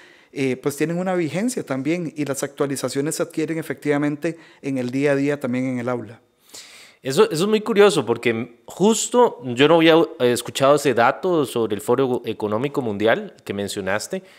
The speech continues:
Speaker 2: y justo si ustedes escuchan una y otra vez los podcasts anteriores de mi experiencia de volver a la universidad, desde un enfoque donde, mm, vamos a ver, cuando uno inicia a estudiar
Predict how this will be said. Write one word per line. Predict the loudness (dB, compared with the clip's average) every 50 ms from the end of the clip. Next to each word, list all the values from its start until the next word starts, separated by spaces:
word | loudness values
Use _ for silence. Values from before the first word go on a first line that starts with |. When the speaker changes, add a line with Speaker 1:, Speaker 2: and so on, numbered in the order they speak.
| -20 -20 -20 -20 -20 _ _ _ _
Speaker 2:
y | -2 0 2 2 2 2 2 0 -2 -6 -10 -14
justo | -2 2 2 2 2 0 2 4 6 8 8 8 6 4 0 -8 -20 _ _ _ _
si | -8 -6 -4
ustedes | -4 0 4 6 6 6 6
escuchan | 4 2 2 2 2 2 2 4 4 4 4 2 2 -4 -4
una | 2 4 4 4 4 4
y | 4 4
otra | 4 2 4 4 4
vez | 6 6 4 4 2 0 -4 -4
los | -2 -2 -2 -2 -2 -2
podcasts | 2 2 2 2 2 2 0 0 2 2
anteriores | 0 2 2 0 0 4 4 4 4 4 2 -2 -6 -8 -10 _
de | -16 -4 0 2 4 4 4 2 0 0
mi | -2 -2
experiencia | -4 -4 -6 -2 0 0 2 4 2 2 2 2 2 2 4 4
de | 4
volver | 2 0 -2 0 0 2 2
a | 2 0
la | 0
universidad, | -2 -2 -2 -2 -2 -2 -2 0 2 2 2 2 0 -6 -14 -20 _ _ _ _ _ _ _ _ _
desde | -2 0 0 2 2 2 2 4
un | 2 4 2
enfoque | 2 0 2 2 2 4 4 2 2 2 4 4
donde, | 6 4 4 2 2 0 0 2 2 2 0 0 -4 -8 -12 _ _ _ _ _ _ _ _ _ _
mm, | -10 -10 -8 -8 -8 -10 -12 -12 -6 0
vamos | 0 0 2 2
a | 2
ver, | 0 0 0
cuando | 0 0 0 2 2 2
uno | 4 4 4 4 6 6 6 4 4 0
inicia | -4 -6 -4 0 2 2 2 2 0 0 2 2 2 2 0 -2
a | -4 -4 -2 -2
estudiar | -4 -6 -8 -8 -6 -4 0 4 4 4 4 4 0 -4 -12 _